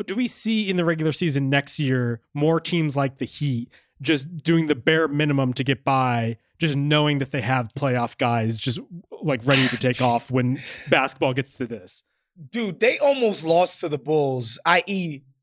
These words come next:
Speaker 2: didn't make the playoffs, <laughs> right? Like, this, that, that almost happened, guys. Like, I, I don't know that that can be the strategy. What I will say, and I know I'm beating a dead horse here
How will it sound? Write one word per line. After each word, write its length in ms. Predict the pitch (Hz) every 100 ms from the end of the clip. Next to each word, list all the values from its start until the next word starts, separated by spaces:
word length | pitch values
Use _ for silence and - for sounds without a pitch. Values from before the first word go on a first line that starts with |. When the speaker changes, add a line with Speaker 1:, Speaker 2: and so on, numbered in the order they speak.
| _ _ 143
Speaker 2:
didn't 380 | 143 247 247 214
make 200 | 208 -
the 60 |
playoffs, 600 | 208 233 226 175 160 - 240
<laughs> 0 |
right? 220 | 262 285
Like, 260 | 240 233 - - - -
this, 240 | 339 330 233
that, 320 | 233 302 254
that 260 | 233 294 311 -
almost 600 | 262 294 285 254 233 214
happened, 640 | 208 226 220 170 139 120
guys. 400 | 160 165 165 156
Like, 220 | 180 165
I, 140 | - 196
I 80 | 185
don't 340 | 254 277 196 185
know 240 | 185 214
that 160 | 170 165
that 200 | 180 -
can 140 | 180
be 120 | 160
the 80 | 151
strategy. 500 | - 190 196 156 135
What 160 | 127 185
I 120 | 214
will 340 | - 180 247
say, 540 | - - 180 135 135 131 - - - _
and 240 | 185 185 175
I 120 | 160
know 240 | 180 196
I'm 100 | 190
beating 360 | 147 190 196 175
a 60 | 170
dead 260 | 165 165
horse 420 | 151 165 196 180 -
here 420 | 165 139 131 127